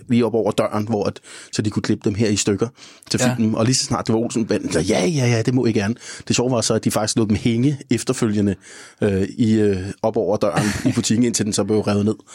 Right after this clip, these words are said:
Speaker 2: Ja, ja.
Speaker 1: Men, men der hang de så op over som, "Hey, det er fra Olsenbanden." Det er ikke noget rigtigt, men de er der.
Speaker 2: Det må være god reklame for Irma,
Speaker 1: Jamen,
Speaker 2: tænker jeg.
Speaker 1: præcis. Altså,
Speaker 2: Øh.
Speaker 1: men det var sgu ikke dengang, jo, de, folk kunne, de kunne bare komme. Hvis, øh,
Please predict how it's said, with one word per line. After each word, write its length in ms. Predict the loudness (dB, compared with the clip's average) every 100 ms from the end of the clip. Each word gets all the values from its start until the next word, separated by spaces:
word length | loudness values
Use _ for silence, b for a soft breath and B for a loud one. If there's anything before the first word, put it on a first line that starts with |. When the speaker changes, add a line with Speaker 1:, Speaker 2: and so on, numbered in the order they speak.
| B
Speaker 2:
Ja, 100 | -4 0
ja. 80 | 0
Speaker 1:
Men, 120 | 2
men 100 | 2
der 60 | 0
hang 240 | -2 -2
de 80 | -2
så 100 | 0
op 160 | 0 0
over 180 | -2
som, 280 | -2 -2 -2 0
"Hey, 220 | 0 2
det 200 | 2 2
er 80 | 2
fra 120 | 0
Olsenbanden." 640 | -2 0 0 2 0 0 0
Det 80 | 2
er 120 | 2
ikke 140 | 2
noget 140 | 2 2
rigtigt, 280 | 0 0 -2
men 120 | 0
de 120 | 0
er 80 | 0
der. 240 | -2 -6 -8
Speaker 2:
Det 220 | -4 -2
må 80 | 0
være 100 | 0
god 180 | 0 0
reklame 280 | 0 0
for 60 | 0
Irma, 300 | 0 0 -2
Speaker 1:
Jamen, 120 | 0 0
Speaker 2:
tænker 140 | 2
jeg. 40 | 0
Speaker 1:
præcis. 420 | 0 0 -2 -2
Altså, 260 | -2 0 0
Speaker 2:
Øh. 180 | 0 0
Speaker 1:
men 160 | 0
det 80 | 0
var 80 | -2
sgu 140 | 0
ikke 140 | -2 0
dengang, 260 | 0 0
jo, 80 | 0
de, 160 | 0 -2
folk 240 | -2 -4
kunne, 220 | 0 -2 -2 -2
de 60 |
kunne 140 | 0 0
bare 140 | -2
komme. 240 | 0 -2 -2 B B B
Hvis, 180 | 0
øh, 200 | 2 0